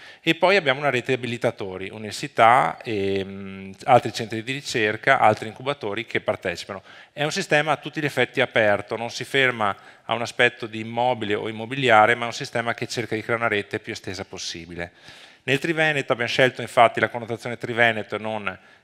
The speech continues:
eh, una città, proprio per dare un'apertura che sia territoriale ampia e che non crei campanellismi o dire, eh, "Noi siamo dell'università di, noi siamo qui e gli altri sono di là", ma creare un, un ampio spazio.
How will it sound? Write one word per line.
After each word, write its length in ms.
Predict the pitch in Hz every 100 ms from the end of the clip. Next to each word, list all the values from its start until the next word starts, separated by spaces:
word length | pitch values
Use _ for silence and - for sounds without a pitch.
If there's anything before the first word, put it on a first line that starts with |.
| _
eh, 320 | 110 95 95
una 180 | 107 120
città, 420 | 165 - 127 131
proprio 280 | - 127 135
per 200 | - 113
dare 260 | 123 117 113
un'apertura 640 | 113 - 123 117 113 120
che 140 | - 107
sia 240 | - 113
territoriale 580 | 117 107 123 113 104 117
ampia 720 | 104 95 92 117 131 - -
e 140 | 135 120
che 140 | 135
non 140 | 131
crei 280 | 123 120 113
campanellismi 800 | 120 113 120 123 131 117 113 113
o 60 | 117
dire, 440 | 113 110 107 98 113
eh, 180 | 107
"Noi 140 | 104 113
siamo 420 | - 113 110 107
dell'università 560 | 101 101 - 113 110 104
di, 400 | 104 117 139 -
noi 160 | 113 107
siamo 320 | - 110 110
qui 320 | - 120 123
e 180 | - 101
gli 80 | 104
altri 260 | 104 101
sono 200 | 101 110
di 80 | 120
là", 200 | 101 104 - - -
ma 100 | 127
creare 320 | - 117 110
un, 160 | 110 110
un 120 | 113
ampio 260 | 107 98 104
spazio. 560 | - 90 82 - 90